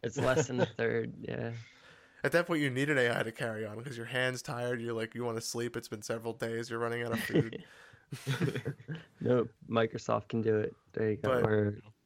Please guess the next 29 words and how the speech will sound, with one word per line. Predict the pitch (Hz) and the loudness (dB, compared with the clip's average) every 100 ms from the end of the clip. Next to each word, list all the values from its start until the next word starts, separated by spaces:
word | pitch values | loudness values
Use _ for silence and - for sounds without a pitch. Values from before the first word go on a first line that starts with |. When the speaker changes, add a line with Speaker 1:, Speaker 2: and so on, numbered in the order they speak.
| _ | _
Speaker 1:
Maluba. | 117 120 113 107 107 113 - _ _ - | 4 6 8 6 6 4 -4 _ _ -2
Speaker 2:
on | 160 | 0
a | |
similar | 151 - 156 165 120 | 2 0 0 0 0
note, | 117 113 | -2 -2
Microsoft | 123 120 131 - 117 107 | -4 -4 -4 -4 -6 -4
or | - 101 - | -6 -6 -4
Google | 135 131 117 | -4 -2 -4
has | 127 113 | -4 -8
pivoted | - 131 123 120 117 | -6 -4 -2 -4 -4
DeepMind | 123 - 123 123 127 127 | -8 -6 -4 -4 -6 -10
from | - 127 110 | -8 -6 -6
Go | 107 107 107 120 135 | -8 -8 -4 -6 -6
to | - | -10
s-, | 110 - - - _ | -10 -10 -12 -14 _
to, | - 131 113 | -6 -2 -2
uh, | 113 110 | -2 -4
StarCraft. | - 120 120 - 104 113 - _ _ _ _ _ - | -8 -4 -4 -4 -8 -10 -16 _ _ _ _ _ -8
They're | 120 | -6
actually | 120 - 110 | -6 -6 -6
teaching | 131 120 120 | -6 -6 -8
it | 113 | -8
to | - | -8
play | 117 | -6
StarCraft, | 110 - 110 - 107 110 | -6 -6 -6 -4 -6 -6
which | - - - - | -12 -12 -8 2
Speaker 1:
Oh, | 113 120 | 4 6
man. | 120 117 120 113 113 | 6 6 6 4 0
Speaker 2:
so | - 127 120 | 0 0 0